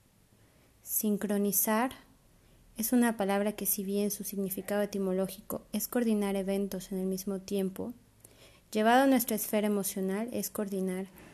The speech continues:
siento, pienso, digo y hago en la misma dirección. Y esta coordinación dentro de nosotros nos lleva a otra coordinación, algo superior y sin precedentes.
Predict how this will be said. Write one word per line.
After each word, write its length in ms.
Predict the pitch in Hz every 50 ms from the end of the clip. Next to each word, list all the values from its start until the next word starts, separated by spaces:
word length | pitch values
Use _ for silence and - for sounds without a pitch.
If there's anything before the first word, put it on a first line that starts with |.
| - -
siento, 640 | - - - 220 214 208 202 190 - - 190 196 - - - _ _ _
pienso, 500 | - 214 208 196 196 185 - - 185 190 - - - - - _ -
digo 440 | 220 220 226 226 214 220 220 220 220 -
y 180 | 220 202 202 208
hago 320 | 220 240 240 226 247 240
en 40 | 220
la 80 | 208
misma 300 | 202 202 202 196 - 202
dirección. 540 | 196 196 180 185 - - - 185 175 180 180 - - - - _ _ - - - - - -
Y 180 | - 208 208 226
esta 280 | 226 233 - 254 254
coordinación 800 | 262 262 247 240 240 226 220 214 196 - - 214 196 180 175 185
dentro 300 | 190 208 208 202 226 220
de 60 | 226 226
nosotros 680 | 233 233 220 - - 220 220 - - - 190 - - - - - - - - - - -
nos 140 | 226 226 220
lleva 240 | 240 240 240 240 233
a 60 | 226
otra 300 | 226 226 226 226 233 226
coordinación, 760 | - 233 226 233 226 226 214 202 - - 220 208 202 196 196 185 - - - -
algo 240 | 214 208 202 220 220
superior 680 | - - 247 - 254 240 220 220 226 220 226 226 226 - - _ _ -
y 80 | 214
sin 220 | 214 - 214 196 185
precedentes. 800 | 190 190 190 190 - 196 185 185 185 180 180 - - - -